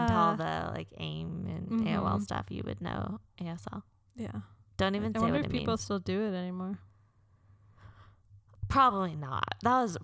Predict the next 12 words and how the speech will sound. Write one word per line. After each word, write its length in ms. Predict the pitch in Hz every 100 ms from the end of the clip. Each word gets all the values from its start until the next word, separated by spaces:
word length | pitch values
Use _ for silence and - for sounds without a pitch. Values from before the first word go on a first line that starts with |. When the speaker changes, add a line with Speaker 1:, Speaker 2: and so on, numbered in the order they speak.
| 175
Speaker 1:
really 340 | 165 160 165
old. 240 | - 151 156
I 200 | 180 196
was 140 | 190
super 400 | 175 - 160 -
into 340 | - - - -
it. 240 | 69 - -
Speaker 2:
Yeah. 380 | 214 185 180 202 - - - _ - - - - - -
Speaker 1:
Hardcore. 1000 | 175 170 160 - - 160 156 151 123 107 - - - - -
Oh 80 | 185
my 120 | 170
God. 360 | 160 - - 185